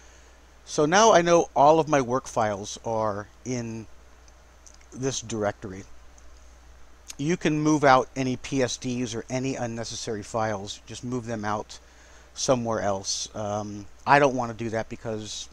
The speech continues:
I don't wanna mess up my order, but this is, is this a P S D? Let me just press F two to see the entire name. F two is also a shortcut for renaming files,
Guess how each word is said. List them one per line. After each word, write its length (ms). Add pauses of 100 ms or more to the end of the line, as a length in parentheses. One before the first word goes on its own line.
(460)
I 80
don't 140
wanna 180
mess 240
up 100
my 120
order, 420
but 140 (380)
this 200
is, 300 (260)
is 60
this 140
a 60
P 200
S 120
D? 280 (220)
Let 60
me 60
just 280 (360)
press 340
F 240 (120)
two 400 (880)
to 60
see 200
the 80
entire 360
name. 300 (1200)
F 260
two 260
is 100
also 300
a 40
shortcut 440
for 180
renaming 720
files, 580